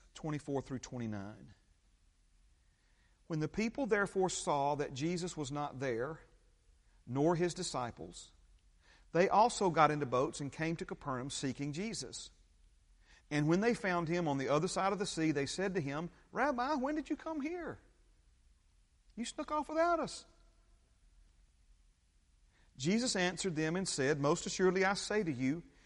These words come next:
"You seek me not because you saw the signs, but because you ate the loaves and were filled. Do not labor for the food which perishes, but for the food which endures to everlasting life, which the Son of Man will give you,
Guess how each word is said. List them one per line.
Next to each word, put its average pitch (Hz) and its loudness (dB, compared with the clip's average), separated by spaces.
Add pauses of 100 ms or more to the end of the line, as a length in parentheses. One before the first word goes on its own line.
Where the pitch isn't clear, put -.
(140)
"You 151 2
seek 277 0
me 156 0
not 180 2
because 202 -2
you 185 -2
saw 160 2
the 180 -2
signs, 135 -6 (340)
but 156 4
because 151 0
you 180 -4
ate 147 0
the 165 0
loaves 131 2
and 123 -8
were 135 -4
filled. 131 -4 (800)
Do 185 6
not 233 8
labor 165 6
for 175 -2
the 156 0
food 165 4
which 208 -6
perishes, 143 -2 (280)
but 143 2
for 147 4
the 143 2
food 170 6
which 226 -4
endures 160 2
to - -2
everlasting 139 0
life, 117 -4 (340)
which 147 2
the 160 0
Son 165 0
of 202 -2
Man 185 -2
will 196 0
give 135 -2
you, 135 -6